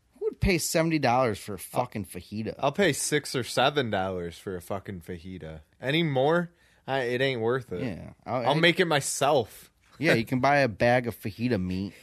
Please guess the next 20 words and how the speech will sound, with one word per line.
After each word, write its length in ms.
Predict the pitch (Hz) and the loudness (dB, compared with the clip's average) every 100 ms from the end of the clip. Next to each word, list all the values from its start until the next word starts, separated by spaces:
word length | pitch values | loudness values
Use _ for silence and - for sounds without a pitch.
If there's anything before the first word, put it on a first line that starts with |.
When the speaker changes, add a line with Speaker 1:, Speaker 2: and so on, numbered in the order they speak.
| _ _ _ - _ | _ _ _ -20 _
Speaker 2:
<laughs> 100 | 170 - | 0 2
Speaker 1:
for, 60 | |
like, 160 | 127 117 | 2 2
seven 480 | - - 135 131 127 | 2 4 4 4 4
bucks. 720 | 131 123 110 - - - - | 6 6 4 0 -6 -4 -2
Speaker 2:
You 120 | 202 | -2
can 240 | 202 233 220 | 2 2 4
literally 440 | 214 226 233 226 | 4 4 4 2
just 560 | 170 123 151 147 120 110 | 0 0 0 0 -4 2
buy 380 | 131 139 139 127 | 4 6 6 2
the 160 | 113 | -4
steak 540 | - - 131 123 92 - | -8 0 2 2 -2 -8
and 160 | 127 120 | -8 -2
do 140 | 123 | 0
it 100 | 120 | 0
yourself 440 | 110 101 135 113 | -4 -4 -2 0
Speaker 1:
Yeah. 140 | 120 117 | 0 -2
Speaker 2:
for 100 | 113 | -4
way 560 | 98 110 147 147 139 | -6 -2 2 2 0
cheaper. 580 | 123 - 107 95 90 80 | -4 -8 -8 -6 -6 -8